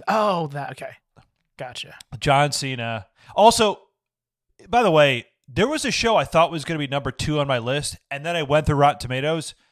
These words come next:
Speaker 2: and remembered a few other shows, and so my rankings changed. Like, that's,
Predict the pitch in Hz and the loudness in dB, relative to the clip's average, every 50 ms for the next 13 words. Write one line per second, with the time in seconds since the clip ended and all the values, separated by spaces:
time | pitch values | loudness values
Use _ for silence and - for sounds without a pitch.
0 | _ _ _ - 147 143 135 127 123 139 151 151 156 147 156 139 135 - - 147 | _ _ _ -8 -6 -4 -4 -4 -2 0 0 0 2 2 0 0 -2 -4 -4 -2
1 | 151 143 139 131 127 123 - - 143 143 139 135 127 131 127 120 110 - 95 82 | 0 0 0 0 -2 -4 -2 -2 0 0 0 0 -2 -6 -8 -10 -12 -18 -20 -20
2 | 76 80 85 - - 147 139 143 151 175 175 - 151 131 120 - - - 156 156 | -20 -18 -14 -10 -6 -4 -2 0 0 0 0 -2 -6 -10 -10 -10 -8 -4 -2 -2
3 | 147 131 107 95 90 101 95 - - 127 127 143 139 - - - - - | -2 -2 -6 -8 -10 -12 -12 -12 -12 -10 -10 -10 -8 -8 -10 -10 -10 -12